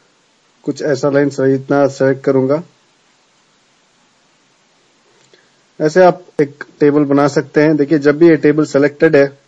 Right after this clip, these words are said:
table tool से यहाँ आएगा, तो इसमें जाकर आप कोई भी design select कर सकते हैं। देखिए,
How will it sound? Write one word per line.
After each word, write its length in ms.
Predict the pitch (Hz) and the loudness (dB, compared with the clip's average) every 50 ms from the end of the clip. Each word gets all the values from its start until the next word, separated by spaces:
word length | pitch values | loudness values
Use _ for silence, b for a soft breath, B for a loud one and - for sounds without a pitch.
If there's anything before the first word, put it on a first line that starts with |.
| _ - | _ 0
table 260 | 139 143 151 156 147 | 0 2 2 2 0
tool 220 | 143 151 147 147 | 0 0 -2 0
से 120 | 131 143 143 | 0 2 2
यहाँ 180 | 127 131 131 | 2 2 4
आएगा, 280 | 135 131 135 131 139 143 139 - _ _ _ _ _ _ _ _ _ _ _ _ _ _ _ _ _ _ _ _ - b b b b b b b - | 4 4 4 4 2 0 -2 -4 _ _ _ _ _ _ _ _ _ _ _ _ _ _ _ _ _ _ _ _ -20 b b b b b b b 0
तो 80 | 156 | 0
इसमें 240 | 156 - 170 175 170 | 2 2 2 2 4
जाकर 300 | 165 170 160 160 180 170 | 4 4 4 4 2 2
आप 140 | 160 135 - | 2 2 0
कोई 200 | - 151 151 156 | 0 0 2 2
भी 140 | 160 156 147 | 2 0 0
design 320 | 143 135 135 147 151 151 | 0 0 0 0 0 0
select 360 | 143 - 139 139 147 135 135 | 0 0 0 0 0 0 -2
कर 100 | - 143 | -4 -4
सकते 360 | 135 - 147 135 - - 147 | -4 -4 -6 -6 -4 -2 -2
हैं। 100 | 147 143 | 0 0
देखिए, 340 | 135 135 127 - 147 156 180 | 0 0 -2 -2 -4 -4 -6